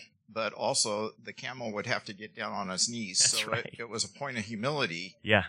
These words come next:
Speaker 1: and surrendering.
Speaker 2: And surrender going through there. So, yeah, absolutely. And you can see how beautifully the Lord illustrated that. You know, you have to be humble and you have to unpack yourself.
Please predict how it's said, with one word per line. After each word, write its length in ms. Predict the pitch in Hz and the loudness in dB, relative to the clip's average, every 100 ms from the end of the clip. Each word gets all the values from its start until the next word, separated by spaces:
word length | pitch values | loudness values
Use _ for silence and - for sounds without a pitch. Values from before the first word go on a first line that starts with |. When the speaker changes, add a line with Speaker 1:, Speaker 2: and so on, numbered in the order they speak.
| - _ _ _ _ | 0 _ _ _ _
Speaker 1:
and 140 | 107 | -2
surrendering. 500 | - 104 107 104 87 | 0 2 0 -2 -6
Speaker 2:
And 100 | 90 | -8
surrender 440 | - 110 104 107 98 | -6 0 2 2 0
going 300 | 95 95 92 | 0 0 -2
through 260 | 120 135 | -2 0
there. 180 | 87 78 | 2 2
So, 140 | - | 2
yeah, 180 | 98 98 | 4 6
absolutely. 600 | 101 - 98 117 92 90 - - - | 6 2 -4 -6 -4 -4 -6 -20 0
And 300 | 117 120 120 | 6 6 4
you 160 | 135 123 | 0 0
can 100 | 123 | 0
see 220 | - 180 | 0 0
how 240 | 110 123 | 8 8
beautifully 800 | 98 113 147 196 107 98 98 - | 8 4 0 0 0 0 0 -2
the 120 | 101 104 | -2 -2
Lord 320 | 107 117 113 | 0 0 2
illustrated 640 | 127 175 - 104 87 87 | 2 2 0 0 0 -2
that. 300 | 80 78 78 | 2 2 2
You 100 | 104 | -2
know, 160 | 98 101 | -2 -2
you 160 | 113 98 | 0 0
have 100 | - | 0
to 40 | |
be 100 | 90 | -4
humble 320 | 87 117 131 | -2 -2 -2
and 80 | 139 | -2
you 60 | 104 | -2
have 100 | 101 | -2
to 80 | 104 | -4
unpack 360 | 98 135 143 | -2 0 0
yourself. 420 | 95 - 87 85 | -4 -4 -2 -2